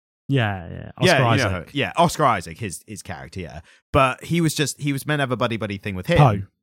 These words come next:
Speaker 2: Poe, yeah. Um, and then his thing in the third of the sequel trilogy was, um, "Rey, I have something to tell you."
Speaker 1: Yeah.
Speaker 2: And then <laughs> never addressed it.
Speaker 1: Yeah.
Speaker 2: It's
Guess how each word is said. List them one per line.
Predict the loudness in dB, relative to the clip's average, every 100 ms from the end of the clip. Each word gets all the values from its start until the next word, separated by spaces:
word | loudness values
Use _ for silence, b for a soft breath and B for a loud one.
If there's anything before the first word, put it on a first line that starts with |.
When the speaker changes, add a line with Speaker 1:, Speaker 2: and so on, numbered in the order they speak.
| 0
Speaker 2:
Poe, | 0 0 -8
yeah. | -14 -14 -20 _ _ _
Um, | -2 0 0 0 -4 -6 _ -4
and | 0
then | 0
his | 0 -2
thing | -2 -2
in | -2
the | -4
third | -4 2 4 4 0 -8
of | -8 -8 -8
the | -10
sequel | -8 -12 -12
trilogy | -12 -10 -8 -6 -6 -8 _ -8
was, | -2 0 2 0 -2 -2
um, | -2 0 -2 -4 -8 -10 _ _ _ _ 2
"Rey, | 4 6
I | 4
have | 4
something | 2 0
to | 0
tell | 4 4 4
you." | 2 2
Speaker 1:
Yeah. | 2 2 0 0
Speaker 2:
And | 2
then | 2 0 0
<laughs> | 4 4 6
never | 4 4 4 4 2
addressed | 4 4 4 -2 -10
it. | -10 -10 B
Speaker 1:
Yeah. | -4 -4 -4
Speaker 2:
It's | -4 -4 -6